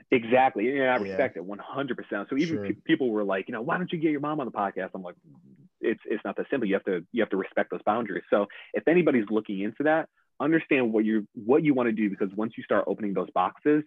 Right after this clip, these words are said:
Speaker 1: it can be tough, not only for you, but, but really even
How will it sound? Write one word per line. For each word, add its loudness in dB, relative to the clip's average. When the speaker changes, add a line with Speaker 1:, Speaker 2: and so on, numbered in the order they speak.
Speaker 1:
it -6
can -2
be -2
tough, 2
not -2
only -2
for -4
you, 2
but, -2
but 0
really 4
even 0